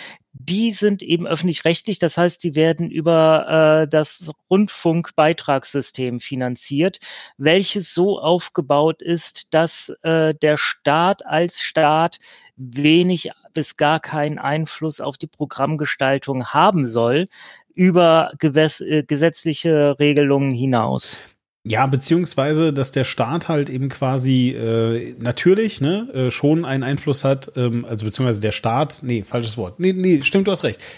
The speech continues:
Speaker 2: Der Staat hat nämlich genau, das muss man, glaub ich, trennen. Ich glaube, äh, und, und das, das wusste ich halt auch nicht. Also ich glaube, für viele Leute ist halt eben klar,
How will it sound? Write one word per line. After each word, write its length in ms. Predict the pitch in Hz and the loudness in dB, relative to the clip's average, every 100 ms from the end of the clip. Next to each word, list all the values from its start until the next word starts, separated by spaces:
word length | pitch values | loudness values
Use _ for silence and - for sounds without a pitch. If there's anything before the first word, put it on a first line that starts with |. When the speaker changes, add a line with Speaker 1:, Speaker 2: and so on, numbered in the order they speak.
| - | -6
Speaker 2:
Der 80 | |
Staat 300 | 135 - 226 | -2 0 0
hat 80 | 226 | 0
nämlich 260 | 196 143 - | -4 -6 0
genau, 220 | 160 160 - - - | 0 0 -6 -20 -2
das 160 | 151 226 | 0 2
muss 120 | 240 | 0
man, 160 | 196 | 0
glaub 160 | 156 156 | 2 0
ich, 80 | - | 0
trennen. 400 | - 156 98 80 | 0 -2 -2 -8
Ich 100 | 123 | -16
glaube, 560 | - 151 190 202 196 180 - | -2 0 2 2 0 -2 0
äh, 280 | 151 147 | 2 2
und, 140 | 151 143 | 0 -2
und 140 | 143 | -2
das, 100 | 131 | -4
das 180 | - - | -6 -6
wusste 200 | 165 156 | -4 -2
ich 20 | |
halt 120 | 131 | -2
auch 100 | 120 | -2
nicht. 120 | 117 104 | -4 -4
Also 160 | 117 | 0
ich 140 | 139 - - - - | 0 -2 -18 -20 -20
glaube, 320 | - 143 202 214 | 0 2 2 0
für 320 | - - - | -4 -4 -4
viele 240 | - 247 | 0 2
Leute 320 | 185 170 190 | 4 2 2
ist 240 | 226 156 - | -2 -4 -2
halt 160 | 160 | -2
eben 180 | 156 139 | -2 -6
klar, 460 | 135 147 151 220 | -6 -4 -4 -4